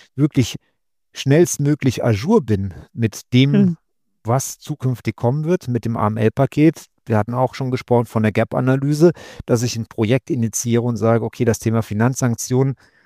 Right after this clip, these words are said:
Speaker 1: habe ich aus unterschiedlichen Gründen vielleicht noch nicht so auf dem Schirm, weil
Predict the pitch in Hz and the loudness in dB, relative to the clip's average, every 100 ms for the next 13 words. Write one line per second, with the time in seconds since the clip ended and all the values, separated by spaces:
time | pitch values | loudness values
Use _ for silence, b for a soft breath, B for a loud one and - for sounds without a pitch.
0 | b - 135 160 165 - - _ _ _ | b -6 -2 2 0 -2 -14 _ _ _
1 | _ _ _ - - 160 - - 135 123 | _ _ _ -20 -14 -6 -4 -2 -2 -2
2 | 110 - 160 165 131 - 127 135 143 180 | -4 -4 -4 -4 -6 -2 0 2 0 0
3 | 143 110 - 104 - 113 131 143 113 120 | 2 0 0 -4 -2 0 0 0 2 4
4 | 117 | 4